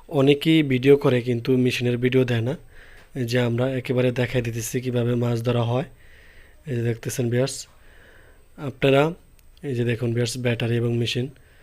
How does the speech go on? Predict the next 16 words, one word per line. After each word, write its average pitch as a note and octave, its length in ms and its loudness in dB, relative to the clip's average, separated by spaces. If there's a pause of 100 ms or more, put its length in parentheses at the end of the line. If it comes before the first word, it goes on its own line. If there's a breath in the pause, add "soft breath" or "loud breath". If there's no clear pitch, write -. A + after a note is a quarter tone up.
(300 soft breath)
আপনারা D3+ 260 0
কিভাবে D3 320 4
মাছগুলা B2+ 420 4
ধরবেন, B2 360 0 (220)
আমার B2+ 280 0
YouTube B2+ 280 0
চ্যানেলে C3 240 0
প্রচুর C3+ 320 -2
ভিডিও B2+ 260 0
দেওয়া C3 240 4
আছে। C3 200 -4 (640 loud breath)
আপনারা C3 380 0
যাদের B2 380 0
প্রয়োজন, D3 400 0
তারা B2 260 -4
দেখে A#2+ 340 -2